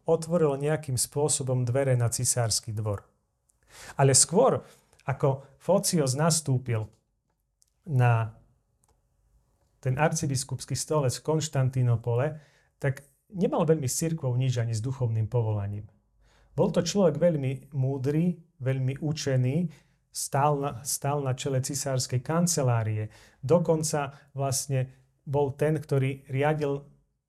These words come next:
svojím spôsobom, môžeme ju nazvať univerzitu v hlavnom cisárskom meste, kde sa vzdelávali tí najlepší. Medzi inými aj na svätý Konštantín Cyril bol veľkým priateľom patriarchu Focia.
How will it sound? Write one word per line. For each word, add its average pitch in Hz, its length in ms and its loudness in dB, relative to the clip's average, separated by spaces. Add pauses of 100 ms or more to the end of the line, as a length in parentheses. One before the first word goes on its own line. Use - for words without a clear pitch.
(120)
svojím 143 320 -2
spôsobom, 139 400 -4
môžeme 139 320 0
ju 131 80 0
nazvať 131 400 0
univerzitu 127 720 2
v - 80 -8
hlavnom 131 400 0
cisárskom 131 640 -4
meste, 160 240 0
kde 123 160 0
sa 123 160 0
vzdelávali 127 480 2
tí 120 160 -2
najlepší. 131 640 2 (640)
Medzi 156 320 2
inými 156 720 2 (320)
aj 131 160 0
na 127 160 0
svätý 123 320 -2
Konštantín 127 640 0
Cyril 113 400 2 (640)
bol 117 240 -4
veľkým 165 320 2
priateľom 120 560 0 (880)
patriarchu 120 560 0
Focia. 110 560 -6